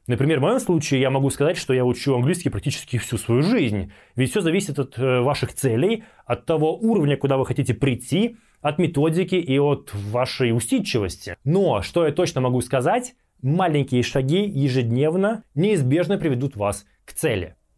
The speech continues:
И пока я не начал про привычки, скорее всего, у кого-то из вас промелькнула такая мысль. Что? Привычки? О чём вообще речь?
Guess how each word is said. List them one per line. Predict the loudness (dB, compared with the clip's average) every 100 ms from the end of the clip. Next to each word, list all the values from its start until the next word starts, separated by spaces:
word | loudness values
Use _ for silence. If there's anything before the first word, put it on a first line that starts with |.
| -4
И | -2
пока | -2 0
я | 0
не | 2
начал | 0 2 0
про | 0 -2
привычки, | 2 2 2 0 0
скорее | 0 0 0
всего, | 0 0 0 2
у | 2
кого-то | 2 0 0
из | 0
вас | 0 0
промелькнула | 0 0 0 0 2
такая | 0 0 0
мысль. | 0 -2 -6 -8 -12 _ -18
Что? | -10 -4 -4 -2
Привычки? | -4 -2 -2 -4 -6 -8 -10 -16
О |
чём | -4 -2
вообще | 0 0 -2
речь? | -2 -8